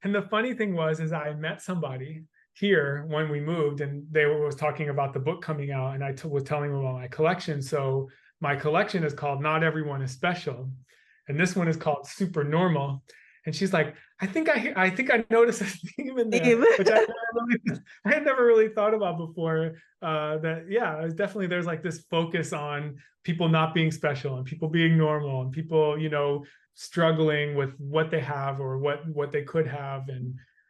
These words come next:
Speaker 1: you know, trying to be more or less than what they were. And, um, you know, I do think that that, that does go across both, both of my books. So.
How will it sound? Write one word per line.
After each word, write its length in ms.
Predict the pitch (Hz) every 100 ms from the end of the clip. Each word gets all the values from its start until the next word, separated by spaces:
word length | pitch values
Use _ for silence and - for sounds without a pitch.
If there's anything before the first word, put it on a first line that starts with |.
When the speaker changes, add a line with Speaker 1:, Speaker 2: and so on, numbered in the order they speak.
| -
Speaker 1:
you 100 | 151
know, 160 | 143 135
trying 320 | 151 143 147
to 60 |
be 240 | 135 143 139
more 480 | 139 139 143 139 131
or 40 |
less 280 | 131 135 -
than 160 | 139
what 180 | 135 131
they 100 | 135
were. 340 | 131 131 131 127
And, 280 | 127 127
um, 340 | 127 120 123 127 - _ _ -
you 80 |
know, 160 | 208 196
I 80 | 175
do 180 | 180 175
think 220 | 175 156
that 120 | 147
that, 300 | 143 139 143 -
that 280 | 143 147
does 300 | 147 143 131 - _ _ _ _ -
go 180 | 143 139
across 380 | 131 147 127 -
both, 360 | 131 127 - -
both 360 | 156 135 135 131
of 80 |
my 140 | 131 120
books. 400 | 117 120 123 -
So. 240 | 123 117